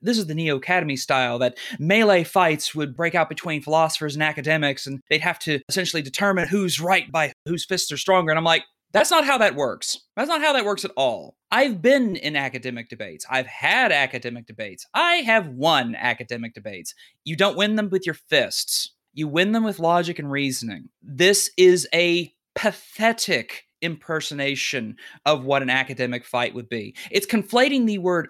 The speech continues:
argument, as in a shouting match, with the logical word argument, which is a reasoned explanation of how something works. It's conflating terms, and I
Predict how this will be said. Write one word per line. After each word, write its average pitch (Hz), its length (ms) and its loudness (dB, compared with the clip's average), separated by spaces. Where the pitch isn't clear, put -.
argument, 214 540 2
as 156 160 2
in 160 120 2
a 135 120 2
shouting 143 500 0
match, 117 380 -6
with 190 220 0
the 196 200 -2
logical 165 800 -2
word 139 300 0
argument, 117 480 -4
which 147 160 -6
is 151 120 -6
a 143 120 0
reasoned 143 640 -4
explanation 135 680 -2
of 131 80 -4
how 127 180 -2
something 117 460 -4
works. - 540 -6
It's 185 160 2
conflating 190 480 2
terms, 165 560 -4
and 143 240 -2
I 139 400 0